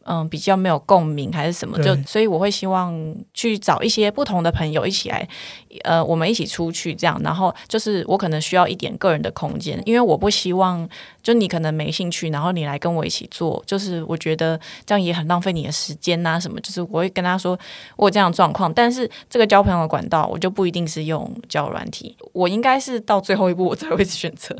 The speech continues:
Speaker 1: 交友软体，在有另一半的情况下啦。
Speaker 2: 因-，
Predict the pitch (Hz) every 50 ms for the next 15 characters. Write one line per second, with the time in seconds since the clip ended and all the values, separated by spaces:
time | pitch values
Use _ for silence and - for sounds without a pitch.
0 | 170 - - - - - - - _ - 185 190 175 156 143 147 156 - 220 -
1 | 214 220 190 - - 165 165 165 208 190 175 180 180 165 160 160 165 - - 156
2 | 147 - 147 - - - - - - - 190 190 214 175 175